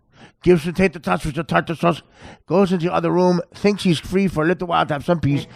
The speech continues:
and she yells out in that bellowing fat voice, I'm gonna need paper towels! <laughs> Coming up.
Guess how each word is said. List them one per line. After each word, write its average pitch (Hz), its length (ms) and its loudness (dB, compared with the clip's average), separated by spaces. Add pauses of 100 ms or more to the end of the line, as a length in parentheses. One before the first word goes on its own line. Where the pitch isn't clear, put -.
(200)
and 143 180 0
she - 120 -8
yells 156 300 0
out 156 160 0
in 139 80 -2
that 117 320 -4
bellowing 170 400 2
fat 135 200 -6
voice, 123 300 -2 (1700)
I'm 294 280 2
gonna 339 300 4
need 330 200 -2
paper 302 380 2
towels! 254 840 2 (840)
<laughs> - 840 -20
Coming 82 280 -8
up. - 220 -10